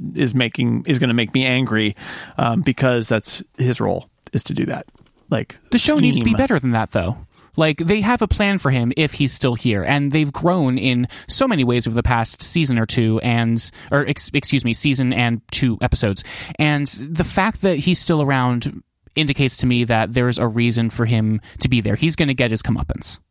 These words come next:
Speaker 1: Uh, maybe. It may also be that what we see here is that he works diligently for the right side here,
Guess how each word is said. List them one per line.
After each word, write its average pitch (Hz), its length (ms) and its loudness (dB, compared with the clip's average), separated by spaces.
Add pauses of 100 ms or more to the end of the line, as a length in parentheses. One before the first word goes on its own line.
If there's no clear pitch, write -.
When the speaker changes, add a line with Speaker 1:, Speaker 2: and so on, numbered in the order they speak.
(100)
Speaker 1:
Uh, - 340 -10
maybe. 262 580 2
It 240 100 2
may 233 120 4
also 254 300 2
be 160 200 4
that 151 120 2
what 156 160 2
we 151 100 4
see 156 180 2
here 147 220 4
is 131 120 0
that 135 120 2
he 151 100 2
works 147 380 2
diligently 147 680 2
for 139 320 0
the 131 100 0
right 127 280 2
side 131 380 2
here, 98 380 -2